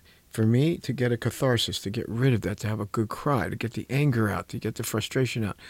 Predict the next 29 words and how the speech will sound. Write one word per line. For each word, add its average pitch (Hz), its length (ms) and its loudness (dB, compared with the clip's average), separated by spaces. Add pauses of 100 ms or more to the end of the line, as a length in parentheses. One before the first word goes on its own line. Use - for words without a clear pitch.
(220)
not 123 300 2
on 107 220 2
anyone, 95 680 -2 (720)
but 104 120 -2
to 104 100 2
have 104 180 2
a 95 80 0
space - 640 0 (460)
that 104 140 -2
I 123 140 2
have 127 220 2
for 127 100 -4
myself. 110 720 -2 (600)
I 104 40 -4
think 110 240 -4
one 110 100 2
of 107 120 0
the 101 240 -2 (120)
w-, 107 420 -8 (240)
outstanding 101 580 2
c-, - 220 -12
uh, 90 220 -2
care 117 240 4
workers 92 420 0
over 92 180 -6
at 90 40 -12
the - 80 -10
Redwood 92 380 -6
Empire, 90 480 -8